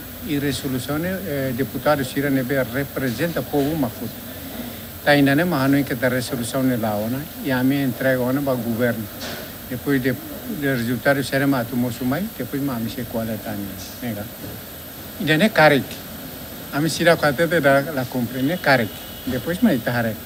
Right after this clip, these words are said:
nega le. Ne Cira que decide e resultado decisão ne Cira que a minha lima. Foi uma hatete e a média hatete. E a kata que dane contra decreto lei dane. Mas Cira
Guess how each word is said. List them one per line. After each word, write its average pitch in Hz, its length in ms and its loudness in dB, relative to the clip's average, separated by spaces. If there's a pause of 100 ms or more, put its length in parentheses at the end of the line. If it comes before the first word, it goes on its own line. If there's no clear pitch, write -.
(260)
nega 120 220 0
le. 127 80 -6 (680)
Ne 147 160 4
Cira 151 320 4
que 123 80 0
decide 127 600 2 (280)
e 131 220 4
resultado 127 680 4
decisão 127 520 0
ne 160 160 0
Cira 135 320 0
que 117 140 -6
a 117 100 2
minha 120 260 4
lima. 107 300 0 (720)
Foi 196 180 8
uma 190 140 6
hatete 123 520 -2 (560)
e 139 80 0
a 135 80 6
média 135 400 6
hatete. 123 380 0 (420)
E 135 100 2
a 127 120 4
kata 131 240 0
que 135 160 -2
dane 143 380 4 (120)
contra 170 460 4
decreto 131 540 2
lei 127 220 4
dane. 104 200 -2 (340)
Mas 127 140 -2
Cira 147 320 2